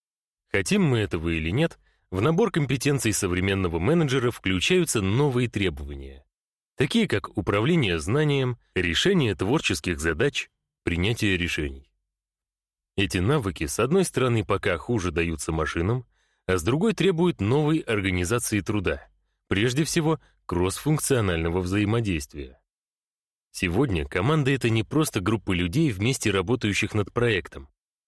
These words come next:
Деятельность кроссфункциональных команд отличается от деятельности привычных организационных единиц.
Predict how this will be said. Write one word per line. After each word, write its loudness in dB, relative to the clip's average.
Деятельность 0
кроссфункциональных 0
команд -2
отличается 0
от -6
деятельности 0
привычных 0
организационных 0
единиц. -2